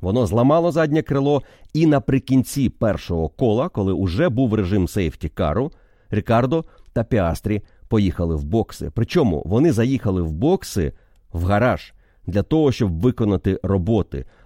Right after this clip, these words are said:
Обидва гонщики заїхали туди із наміром швидше за все гонку завершити, тому що команди не бачили, як можна виконати ремонтні роботи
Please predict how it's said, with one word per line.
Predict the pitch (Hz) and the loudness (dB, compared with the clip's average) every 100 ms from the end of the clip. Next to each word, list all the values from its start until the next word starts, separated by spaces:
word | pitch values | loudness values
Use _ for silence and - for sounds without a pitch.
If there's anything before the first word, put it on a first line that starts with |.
| - | 0
Обидва | 147 123 208 180 104 | 2 4 2 2 2
гонщики | 87 117 160 - 127 95 | 2 2 0 0 -4 -4
заїхали | 80 110 131 120 101 | 0 0 0 0 0
туди | 101 90 123 156 151 - | 0 0 0 2 0 -2
із | 127 131 123 95 | -2 0 -2 -2
наміром | 117 107 101 120 123 113 110 98 | 0 2 2 2 2 2 2 0
швидше | - 127 185 135 | -2 -2 -2 -2
за | 110 | -2
все | 101 - 95 | -2 -2 -2
гонку | 80 107 113 101 | 0 0 0 -2
завершити, | 82 87 73 - 165 - 196 - - - | -2 -2 -4 -2 -2 2 0 -2 -18 -10
тому | - 110 107 | -2 0 0
що | - | -2
команди | 110 101 107 127 117 117 - - - | -2 0 0 0 0 -2 -4 -14 0
не | 113 107 | 2 4
бачили, | 113 123 123 101 | 2 0 0 0
як | 92 110 - | 0 0 0
можна | 92 104 92 90 85 82 | 0 0 0 0 0 -2
виконати | 95 113 113 87 78 - 73 69 64 | -2 -2 -2 -2 -4 -2 -4 -4 -2
ремонтні | 92 98 139 147 120 | 0 2 0 2 0
роботи | 107 95 98 - | 0 0 -2 -2